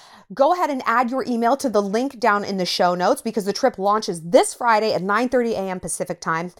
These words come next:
And if you're on that email list, you will be the first to know when the trip is live, and you can take advantage of early bird pricing, which will save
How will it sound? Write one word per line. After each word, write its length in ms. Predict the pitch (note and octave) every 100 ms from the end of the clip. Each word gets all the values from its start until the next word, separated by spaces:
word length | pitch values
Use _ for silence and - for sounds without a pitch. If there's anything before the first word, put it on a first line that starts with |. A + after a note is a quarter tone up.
| - - -
And 120 | A3
if 80 | A3
you're 160 | A#3+
on 140 | F#4 C5+
that 180 | E4 G#3
email 280 | A#3 A3 G3+
list, 260 | G#3 G3+
you 60 | A#3
will 80 | G#3+
be 120 | G#3
the 100 | F#3
first 480 | - - F#4 G4 -
to 80 | D4
know 160 | C4
when 100 | B3
the 60 | A3+
trip 240 | - -
is 80 | G#3
live, 260 | G#3+ G#3+ G#3 _
and 260 | F4 F4+ D#4+
you 80 | D4+
can 140 | C4+
take 200 | C#4 C4+
advantage 360 | A3+ A#3 A3+ F#3+
of 120 | -
early 280 | A3+ B3+ C4
bird 200 | G#3+ G3+
pricing, 520 | - B3+ D#4 E4 E4 - - -
which 160 | A#3 A#3
will 100 | A3+
save 360 | B3 A3 G3+